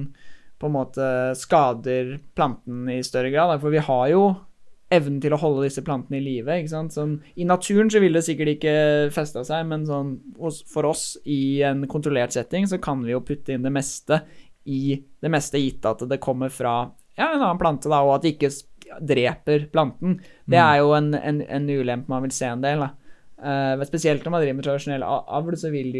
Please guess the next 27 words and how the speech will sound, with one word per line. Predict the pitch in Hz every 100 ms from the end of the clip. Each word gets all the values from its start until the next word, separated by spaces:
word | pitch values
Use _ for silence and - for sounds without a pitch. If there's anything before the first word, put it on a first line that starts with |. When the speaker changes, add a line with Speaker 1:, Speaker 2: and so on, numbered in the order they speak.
| 127
Speaker 1:
vil | 135
man | 135 131
jo | 131
risikere, | 131 135 135 113 117 117
spesielt | - 156 147
hvis | 151 151
man | 156
driver | 143 131 127
med, | 135 139 139 - - - - - - -
eh, | 143 139 139
altså | 127 120 139
noe | 147 135
som | 135
er | 139 - - - - -
mindre | 165 151 143 147 160
beslektet | 165 156 131 - 135 139
på | 135
hverandre, | 147 151 190
så | 175 160
vil | 143
det | 147
bli | 143 135
mye | 143 127
abortering, | 127 131 151 110 117 156
da. | 147 139 _ - - -
Speaker 2:
Ja, | 151
nettopp. | 151 131 147 143